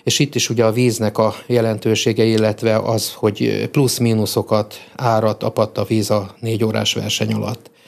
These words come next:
Tehát ezután nagyon-nagyon-nagyon észbe kellett lenni, és itt nagyon nagy szerepe volt a háttérembereknek, tehát a segítőinknek, hogy meglássák, hogy mikor, milyen úszóra, hogy kell váltani. Tehát ez egy nagyon lényeges dolog volt.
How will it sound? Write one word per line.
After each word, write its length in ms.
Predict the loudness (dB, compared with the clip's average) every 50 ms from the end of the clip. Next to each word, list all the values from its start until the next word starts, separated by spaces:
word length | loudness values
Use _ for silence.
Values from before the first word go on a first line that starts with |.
| -20 -20 -6 _
Tehát 180 | -2 -2 0 0
ezután 400 | -2 -2 -2 -2 0 0 2 4
nagyon-nagyon-nagyon 840 | 2 2 2 2 2 2 2 2 2 2 2 0 0 0 0 0
észbe 260 | 0 0 -2 -2 -2
kellett 360 | 0 0 2 2 2 0 0
lenni, 220 | 0 0 0 0 0
és 160 | 0 -2 -4
itt 100 | -2 0
nagyon 280 | 2 2 4 4 2 2
nagy 140 | 2 0
szerepe 400 | 0 0 2 2 2 2 0 0
volt 240 | 0 0 -2 0 0
a 80 | 0 2
háttérembereknek, 920 | 2 2 0 0 0 0 0 2 2 2 2 2 2 0 0 -2 -6 -6 -6
tehát 220 | -6 -6 -4 -4
a 40 | -4
segítőinknek, 880 | -2 -2 -2 -2 -2 -4 -2 -2 0 0 0 0 0 0 0 -2 -4 -8 -16 -20 -20 -20 -20 -20 -6 -2
hogy 120 | 0 2
meglássák, 540 | 2 2 2 2 2 2 2 2 0 0 0
hogy 120 | 0 0
mikor, 360 | 0 0 -2 0 0 0 2 2
milyen 220 | 2 2 0 0
úszóra, 440 | -2 -4 -2 0 0 2 2 2 2
hogy 260 | 2 0 -2 -2 -2
kell 200 | -2 -2 -2 0
váltani. 580 | -2 -2 -4 -6 -6 -6 -8 -8 -8 -8 -10 -12 -12 -8
Tehát 160 | -8 -4 -2
ez 120 | 0 0 0
egy 80 | 0
nagyon 300 | 0 0 2 2 2 2
lényeges 440 | 2 2 2 0 0 0 -2 -2 -2
dolog 280 | -2 -2 0 0 -2 -2
volt. 260 | -4 -6 -6 -8